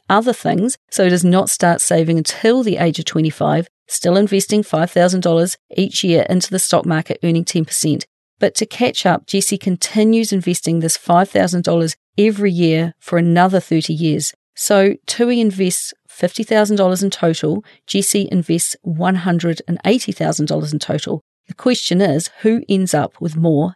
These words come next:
at the age of sixty? Well, Tui does by a country mile, ending up with two point seven million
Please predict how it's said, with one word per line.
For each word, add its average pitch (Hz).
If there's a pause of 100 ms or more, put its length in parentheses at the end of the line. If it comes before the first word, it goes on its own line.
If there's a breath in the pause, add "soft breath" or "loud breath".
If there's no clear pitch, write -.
at 175
the -
age 160
of 170
sixty? - (220)
Well, 196
Tui 247
does 170
by 175
a -
country -
mile, 175
ending 202
up -
with 160
two 208
point 233
seven 208
million 165